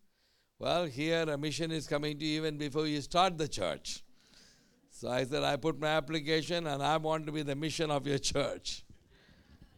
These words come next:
Uh, he stuck with me ever since. Well, and I like it. Amen. And, uh,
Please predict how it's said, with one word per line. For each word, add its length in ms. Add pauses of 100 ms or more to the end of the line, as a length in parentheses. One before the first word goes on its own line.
(480)
Uh, 200
he 240
stuck 340
with 180
me 160
ever 200
since. 680 (920)
Well, 120 (420)
and 180
I 80
like 320
it. 260 (760)
Amen. 460 (840)
And, 580
uh, 360